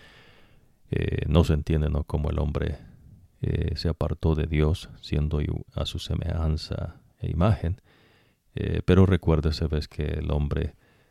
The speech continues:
eh, Dios creó, eh, un ser, eh,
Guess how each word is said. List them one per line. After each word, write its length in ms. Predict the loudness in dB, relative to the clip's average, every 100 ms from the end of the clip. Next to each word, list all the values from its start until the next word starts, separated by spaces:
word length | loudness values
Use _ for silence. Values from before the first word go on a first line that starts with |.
| _ -10
eh, 320 | -6 -4 -4 -2
Dios 420 | 2 2 0 -6
creó, 520 | -6 -4 0 2 0 -2 -8 -20 -20 _
eh, 220 | -6 -4 0
un 180 | 0 -2
ser, 340 | -2 -4 -6 -12 _ _ _ _ _ _ _ _ _ _
eh, 760 | -8 -6 -6 -6 -6 -6 -8